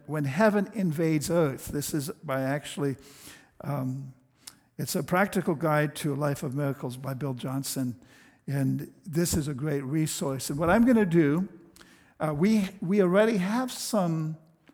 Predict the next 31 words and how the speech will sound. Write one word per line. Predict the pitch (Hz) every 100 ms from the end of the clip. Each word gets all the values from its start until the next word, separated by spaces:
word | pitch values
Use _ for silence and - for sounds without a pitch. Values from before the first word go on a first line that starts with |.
| _ _ _ _ -
gifts | 120 185 190 -
for | - 185 160 147
our | 143 151
first-time | 190 165 - 165
visitors | 131 170 175 175 135 131
when | 165 147
you | 143 147
return | 135 147 165 160
your | 147
Connect | 139 151 147 160 - -
card | - 135 135 131 453
at | - 135 -
the | 131
Welcome | 139 156 -
Center. | 139 - 143 135 151 - - - - -
And | 143
we | 143
have | 175 226
a | 208
gift | 202 196
for | 180
you, | 170
but | 147 151 - - - - _
the | - 156
first | 147 - - 214 233 247 - - - - - - -
three | - 175 175 165 170 - - 156
guests | 139 151 143 127 - -
that | 143 120
go | 156
back | 139 160 180
there, | - 139 139